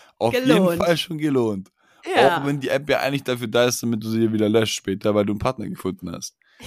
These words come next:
Speaker 1: Vielleicht bin ich noch nicht in
Speaker 2: <laughs>
Speaker 1: dieser Phase, aber vielleicht, äh, slide ich ja da jetzt so ganz langsam rein, nachdem ich auch mit Yasin bei Fame Party darüber gesprochen hab.
Speaker 2: <laughs>
Speaker 1: Sogar Yasin hat mir zugestimmt. Sogar Yasin meinte so, „Hey,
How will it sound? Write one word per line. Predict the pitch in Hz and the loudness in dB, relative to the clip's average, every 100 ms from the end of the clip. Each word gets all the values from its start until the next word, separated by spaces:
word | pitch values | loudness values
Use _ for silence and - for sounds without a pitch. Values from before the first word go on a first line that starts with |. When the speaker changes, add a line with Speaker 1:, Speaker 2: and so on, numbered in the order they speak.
| 311 302 | 2 4
Speaker 1:
Vielleicht | 240 175 208 | 4 2 0
bin | 220 | -4
ich | 123 - | -4 -4
noch | 135 | -4
nicht | 127 | -2
in | 127 | -2
Speaker 2:
<laughs> | |
Speaker 1:
dieser | 123 117 110 | 0 0 0
Phase, | - 110 107 107 | -4 -4 -2 -2
aber | 113 131 | -2 -4
vielleicht, | 143 151 160 - | -6 -6 -6 -8
äh, | 131 127 127 123 | -4 -2 0 -2
slide | 123 - 127 139 156 | -6 0 2 2 0
ich | |
ja | 139 123 | -4 -2
da | 123 | 0
jetzt | 131 - | -2 -4
so | 123 | -4
ganz | 113 139 131 | -2 -2 -2
langsam | 127 131 123 120 | 0 0 0 0
rein, | 113 120 113 | 2 2 2
nachdem | 104 - 120 | -2 -2 -4
ich | 107 | -2
auch | 104 | -2
mit | 113 104 | -2 2
Yasin | 113 110 107 | 2 2 -2
bei | 101 | -2
Fame | - 104 98 | -2 -4 -2
Party | 98 95 | -6 -4
darüber | 98 95 95 | -2 0 0
gesprochen | 95 - 98 92 98 | -2 -8 -8 -8 -12
hab. | - | -2
Speaker 2:
<laughs> | 330 269 - 185 | 0 0 -4 -4
Speaker 1:
Sogar | 233 135 139 | -2 2 2
Yasin | 139 202 - 139 | 2 -2 -2 -4
hat | 113 - | -4 -6
mir | 107 | -10
zugestimmt. | - 104 98 - 95 92 95 _ _ _ _ _ _ | -8 -6 -6 -4 -4 -4 -8 _ _ _ _ _ _
Sogar | - 117 131 | -6 -2 0
Yasin | 135 147 160 139 | 0 0 -4 -6
meinte | 131 139 - | -6 -6 -8
so, | 117 | -8
„Hey, | 120 131 135 | -8 -6 -8